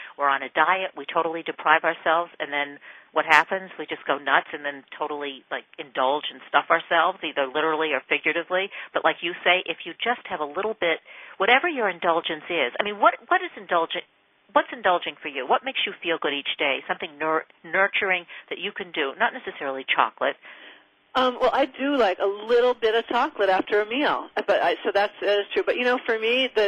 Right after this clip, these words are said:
Speaker 2: it's taking time for myself every day.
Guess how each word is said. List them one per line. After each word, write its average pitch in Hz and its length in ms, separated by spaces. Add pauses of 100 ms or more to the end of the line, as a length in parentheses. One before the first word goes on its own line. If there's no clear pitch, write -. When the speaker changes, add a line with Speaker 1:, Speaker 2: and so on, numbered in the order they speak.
Speaker 2:
it's 190 120 (100)
taking 214 320 (100)
time 196 240
for 208 60
myself 170 460 (640)
every 220 260
day. 160 240